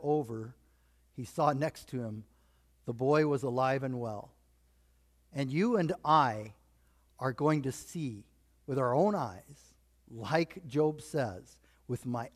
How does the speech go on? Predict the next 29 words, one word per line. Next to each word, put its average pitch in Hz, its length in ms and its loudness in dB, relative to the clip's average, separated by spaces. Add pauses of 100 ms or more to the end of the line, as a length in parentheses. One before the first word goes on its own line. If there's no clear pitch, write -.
own 214 280 4
eyes, 120 600 0
I 127 140 0
will 156 160 -6
see 175 280 -8
that 123 200 -6
my 123 160 -6
Redeemer 135 500 -6
lives." 127 460 -8 (800)
And 156 280 2
then, 175 440 4 (840)
and 180 280 2
then, 180 480 2
after 190 320 6
seeing 262 460 4
our 175 200 8
wounded 294 480 6
warrior, 190 680 8 (260)
the 175 180 8
champion, 156 800 0 (420)
we 165 140 6
will 180 160 8
see 196 260 -2 (100)
all 247 320 12
those 202 640 10
that 160 140 0
we 202 160 4
have 190 200 8
loved 165 600 8